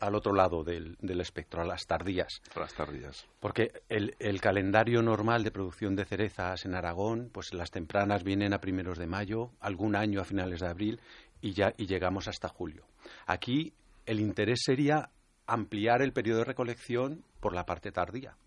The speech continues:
Speaker 1: incluso meternos en agosto.
Speaker 2: Ujú.
Speaker 1: Que, que ahí ya deja de haber cerezos en el mercado y, y yo creo que la gente, claro, no compra porque no hay.
Speaker 2: Porque
Speaker 1: Si
Speaker 2: no hay,
Speaker 1: hubiera
Speaker 2: claro, con lo cual es un atractivo añadido.
Speaker 1: Claro.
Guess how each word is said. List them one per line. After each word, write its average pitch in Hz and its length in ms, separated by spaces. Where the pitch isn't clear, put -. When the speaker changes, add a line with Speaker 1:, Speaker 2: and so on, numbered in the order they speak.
Speaker 1:
incluso 92 500
meternos 87 460
en 92 80
agosto. 76 400
Speaker 2:
Ujú. 80 340
Speaker 1:
Que, 90 140
que 92 280
ahí 98 200
ya 110 200
deja 104 240
de 90 60
haber 90 160
cerezos 87 440
en 95 80
el 90 100
mercado 113 520
y, 92 560
y 92 60
yo 82 140
creo 85 240
que - 100
la 98 100
gente, 92 240
claro, 95 220
no 85 120
compra 87 320
porque 117 240
no 92 160
hay. 110 220
Speaker 2:
Porque 90 240
Speaker 1:
Si 90 60
Speaker 2:
no 92 60
hay, 95 100
Speaker 1:
hubiera 95 220
Speaker 2:
claro, 107 220
con 87 160
lo 85 80
cual 85 180
es 87 80
un 92 100
atractivo 87 440
añadido. 80 420
Speaker 1:
Claro. 76 260